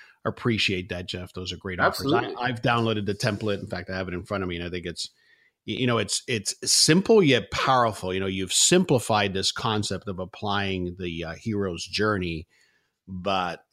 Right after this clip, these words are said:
Speaker 1: you know, just in four pages, I got a lot out of it. It's just a very valuable free download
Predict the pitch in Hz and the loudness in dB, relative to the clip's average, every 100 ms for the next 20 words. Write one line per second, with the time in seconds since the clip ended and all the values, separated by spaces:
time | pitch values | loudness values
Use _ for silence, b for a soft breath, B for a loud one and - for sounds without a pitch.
0 | - 107 92 95 110 95 87 - 113 107 | -10 -6 -4 -4 -4 -4 -6 -6 -2 -2
1 | 90 - 107 104 92 90 90 90 90 87 | -2 -4 -2 -2 -4 -8 -8 -8 -8 -10
2 | - - 92 101 98 92 87 95 85 80 | -12 -8 -4 -2 2 2 2 2 0 -2
3 | 80 - 87 - 90 85 98 90 85 87 | -6 -4 0 0 -2 -6 -4 -2 -4 -6
4 | 85 82 82 82 - - 92 85 80 _ | -8 -10 -14 -16 -14 -10 -8 -10 -16 _
5 | _ _ _ - 92 92 87 82 78 82 | _ _ _ -12 -4 -2 -2 -4 -8 -12